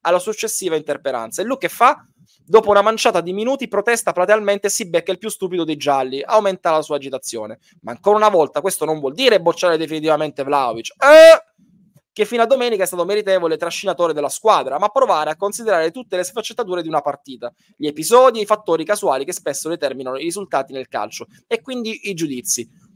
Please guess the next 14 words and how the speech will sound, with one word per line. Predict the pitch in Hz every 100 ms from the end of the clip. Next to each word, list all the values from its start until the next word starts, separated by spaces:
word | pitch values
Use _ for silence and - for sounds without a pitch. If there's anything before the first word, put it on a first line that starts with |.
| _
Così | - 277 269
uno | 214 185
stop | 226 - 190 185
sbagliato | 190 180 214 240 220
di | 160 147
Vlahovic | 147 113 120 156 - _ _
fa | - 214 190
di | 170
Allegri | 240 240 208 147 143
un | 160 233
genio | 165 147 113 127
o | 165 185
un | 175
deficiente. | 175 175 180 107 98 - 113